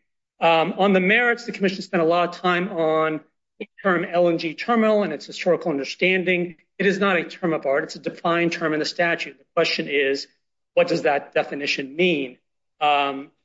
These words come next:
and I think nothing, almost nothing in the commission's order really parses out the word L N G terminal. It's about what the meaning of onshore,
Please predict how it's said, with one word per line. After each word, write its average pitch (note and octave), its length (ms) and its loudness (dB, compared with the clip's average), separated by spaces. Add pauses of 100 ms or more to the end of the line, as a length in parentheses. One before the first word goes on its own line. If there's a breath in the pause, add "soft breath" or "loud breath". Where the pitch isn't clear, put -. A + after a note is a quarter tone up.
and F3 520 -6 (120)
I - 40 -8
think E3+ 160 4
nothing, F3+ 300 4
almost F#3+ 360 2
nothing F#3 240 2
in D#3 80 -2
the C#3+ 60 -6
commission's D3+ 380 -4
order D3 280 4
really C#3 440 0 (220)
parses E3+ 380 0
out C#3+ 220 2
the C#3+ 60 -8
word C3+ 340 0
L D3 180 2
N C#3 80 0
G C3 160 -8
terminal. C#3 540 -2 (340)
It's D3 140 -4
about E3 320 0
what D#3 160 -2
the D3 60 -18
meaning D3+ 240 -4
of B2+ 80 -6
onshore, F3 680 2